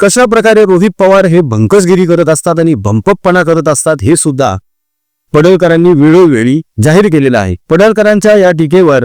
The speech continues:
रोहित पवार यांचं असं म्हणणं असतं, दरवेळेस म्हणणं असतं त्यांचं की पडळकर ते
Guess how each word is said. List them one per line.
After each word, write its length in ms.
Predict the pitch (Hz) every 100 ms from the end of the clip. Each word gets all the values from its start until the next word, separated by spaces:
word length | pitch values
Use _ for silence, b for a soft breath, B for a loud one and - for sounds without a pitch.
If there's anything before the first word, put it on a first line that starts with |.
| 120 _ _ _ 127
रोहित 220 | 156 190 -
पवार 260 | 170 170
यांचं 280 | 170 156 170
असं 160 | 151 165
म्हणणं 260 | 151 160
असतं, 220 | 165 - 135
दरवेळेस 520 | 202 202 202 190 -
म्हणणं 260 | 160 156
असतं 180 | 147 -
त्यांचं 260 | 139 147 151
की 80 | 151
पडळकर 500 | 135 139 151 143 147
ते 280 | 135 139 143